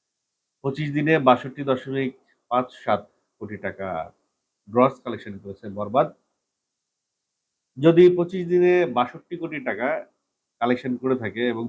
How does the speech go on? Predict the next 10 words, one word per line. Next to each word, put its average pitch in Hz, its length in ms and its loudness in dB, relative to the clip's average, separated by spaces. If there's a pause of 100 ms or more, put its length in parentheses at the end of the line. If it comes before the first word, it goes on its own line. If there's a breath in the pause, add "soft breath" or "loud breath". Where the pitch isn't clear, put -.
ছাব্বিশ 123 280 -6
সাতাশতম 127 400 -8 (100)
দিনে 123 180 -2 (160)
আরো 135 160 -2
এক 131 180 -2
কোটি 117 140 -10
টাকার 107 240 -8
মতো 101 220 -12
উঠেছে 95 360 -14
প্রায়, 90 360 -12